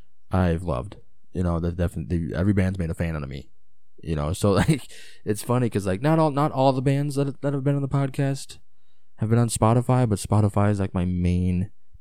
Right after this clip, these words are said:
tool for music. And I know Spotify gets a lot of shit,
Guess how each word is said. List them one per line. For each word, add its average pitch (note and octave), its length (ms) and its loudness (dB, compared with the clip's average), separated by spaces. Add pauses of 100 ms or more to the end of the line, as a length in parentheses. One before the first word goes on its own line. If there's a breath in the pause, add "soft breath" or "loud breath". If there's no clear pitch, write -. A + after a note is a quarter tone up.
tool F#2 400 2
for D#2 160 -6
music. E2+ 480 -2 (380)
And D#2 100 -4
I D#2 60 -2
know F2+ 100 2
Spotify G2 540 2
gets G2+ 180 -4
a F#2+ 60 -2
lot F#2+ 160 0
of G#2+ 60 0
shit, G2 280 0